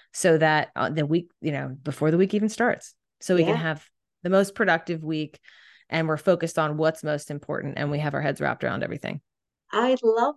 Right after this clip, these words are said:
Speaker 2: that. I love that. Well, if somebody's listening, uh, to us and they are interested in finding out, I know throughout the de-, uh, throughout the episode, you did give, uh, some of the content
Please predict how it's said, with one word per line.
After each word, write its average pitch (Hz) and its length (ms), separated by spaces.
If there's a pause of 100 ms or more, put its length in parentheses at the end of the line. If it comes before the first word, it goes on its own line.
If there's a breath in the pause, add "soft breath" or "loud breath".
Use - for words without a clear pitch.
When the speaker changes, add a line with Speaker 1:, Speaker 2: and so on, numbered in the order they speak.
Speaker 2:
that. 190 240 (140)
I 226 180
love 240 300
that. 170 220 (440)
Well, 262 220
if 262 180
somebody's 381 600
listening, 180 720 (100)
uh, 185 220 (100)
to 240 240
us 175 320
and 190 180
they 196 140
are 185 220
interested 269 680 (100)
in 208 360
finding 208 340
out, 185 160
I 202 100
know 240 180
throughout 240 360
the 240 80
de-, 214 300
uh, 190 120
throughout 208 280
the 208 100
episode, 190 500
you - 180
did 214 280
give, 185 280 (460 soft breath)
uh, 180 220 (120)
some - 200
of 359 80
the 185 80
content 190 460